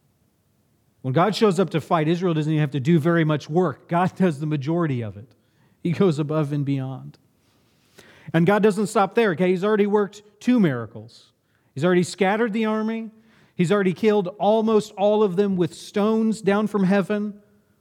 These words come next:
But he continues. He, he works one of the biggest miracles we see in the Bible,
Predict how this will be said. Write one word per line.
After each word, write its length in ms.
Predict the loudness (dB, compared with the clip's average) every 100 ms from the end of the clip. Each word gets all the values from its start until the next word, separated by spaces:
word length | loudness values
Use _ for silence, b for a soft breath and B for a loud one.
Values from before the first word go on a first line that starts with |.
| _ -2
But 80 | 2
he 80 | 2
continues. 560 | 2 2 2 2 0
He, 180 | -2 -2
he 160 | 0 2
works 300 | 2 0 0
one 80 |
of 40 | 2
the 60 |
biggest 320 | 4 2 2 0
miracles 500 | 2 2 2 -2 0
we 140 | -4
see 480 | -4 -6 -4 -4 -6 B B
in 140 | 0
the 60 | 2
Bible, 480 | 2 0 0 -4